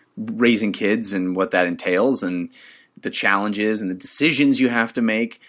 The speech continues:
Uh, but I think this is actually also a great mo-, movie just for anybody who has been a kid or is a kid or has had parents or,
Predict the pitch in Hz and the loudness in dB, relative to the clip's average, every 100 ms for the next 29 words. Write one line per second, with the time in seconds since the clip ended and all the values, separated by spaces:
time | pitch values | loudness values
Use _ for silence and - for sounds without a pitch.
0 | - _ - 101 98 101 107 165 160 175 | -20 _ -2 2 2 0 -2 2 2 2
1 | 208 160 147 123 120 - 120 107 82 107 | 0 0 0 2 0 0 -2 -2 -2 -2
2 | - 101 98 98 92 101 - 104 101 95 | -2 -2 0 -2 0 -4 -2 -2 -2 -2
3 | 98 - 87 107 110 101 95 90 87 - | -2 -2 0 2 0 0 0 2 0 -2
4 | 101 90 90 - 123 120 127 123 143 120 | -4 -2 -2 0 0 2 2 2 2 4
5 | 120 101 98 110 135 131 123 113 104 110 | 4 2 0 -2 -2 0 2 2 2 0
6 | 113 113 113 117 110 113 107 92 90 | 0 -2 -2 0 0 0 -2 -2 -4